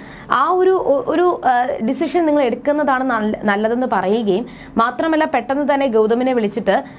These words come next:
നന്ദയെ കാണാനായിട്ട് ഞാൻ ഇവിടെ പോലീസ് സ്റ്റേഷനിലുണ്ടെന്നും എത്രയും പെട്ടെന്ന് ഇവിടേക്ക് വരാനായിട്ട് ഗൗതമിനോട് ആവശ്യപ്പെട്ടു. അങ്ങനെ ഗൗതം അവിടെ നിന്ന് നന്ദയെ കാണാനായിട്ട് പോ-, വന്നിരിക്കുവാണ്.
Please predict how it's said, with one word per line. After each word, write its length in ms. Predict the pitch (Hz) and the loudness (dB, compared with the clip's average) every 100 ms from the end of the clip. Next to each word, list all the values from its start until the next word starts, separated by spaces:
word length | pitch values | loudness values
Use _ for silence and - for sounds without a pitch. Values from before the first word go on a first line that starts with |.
| - | -4
നന്ദയെ 320 | 233 247 269 370 | 0 0 0 0
കാണാനായിട്ട് 540 | 359 320 320 311 294 | 0 0 0 0 0
ഞാൻ 200 | 285 269 | -2 0
ഇവിടെ 200 | 254 262 | 0 0
പോലീസ് 320 | 269 226 240 | 0 -2 -2
സ്റ്റേഷനിലുണ്ടെന്നും 680 | 247 285 302 285 226 220 240 | -2 -4 0 0 0 0 0
എത്രയും 400 | 208 - 311 320 | -2 0 0 2
പെട്ടെന്ന് 240 | 285 277 | 0 0
ഇവിടേക്ക് 340 | 254 247 247 262 | 0 0 0 0
വരാനായിട്ട് 680 | 226 202 214 220 190 180 - - - - | 0 0 -2 -2 -2 -2 -2 -6 -20 0
ഗൗതമിനോട് 520 | 240 254 277 285 269 | 0 2 0 2 2
ആവശ്യപ്പെട്ടു. 500 | 226 202 214 233 220 | 2 0 -4 -6 0
അങ്ങനെ 200 | 214 208 | 0 0
ഗൗതം 440 | 214 220 233 320 - | 2 2 2 0 -2
അവിടെ 160 | 240 | -2
നിന്ന് 640 | 247 247 262 381 - - 262 | -2 -2 -2 -2 -6 -6 0
നന്ദയെ 240 | 262 269 330 | 0 0 0
കാണാനായിട്ട് 440 | 320 294 302 302 302 | 0 0 0 0 -2
പോ-, 180 | 277 | 0
വന്നിരിക്കുവാണ്. 1000 | 220 233 247 269 262 320 233 240 359 - | 0 2 0 0 0 0 0 0 -4 -10